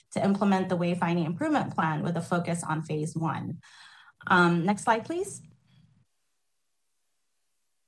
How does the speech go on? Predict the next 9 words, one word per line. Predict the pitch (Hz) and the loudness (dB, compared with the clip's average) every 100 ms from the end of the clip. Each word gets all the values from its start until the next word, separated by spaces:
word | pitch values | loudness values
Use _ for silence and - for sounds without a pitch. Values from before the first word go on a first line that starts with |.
| _ _ _ _ _ _ _ _ | _ _ _ _ _ _ _ _
To | - 247 | -4 0
recap | 294 302 269 202 | 0 0 4 4
of | 214 185 | 4 2
where | 185 180 | 2 2
we've | 175 170 | 0 0
been, | 185 180 156 190 262 - | 0 0 2 0 -4 -6
in | - 185 180 180 | -2 0 0 -2
twenty | 175 233 220 220 | -2 -2 -2 -4
twenty-two, | 220 202 190 185 220 196 | -2 0 0 -2 0 0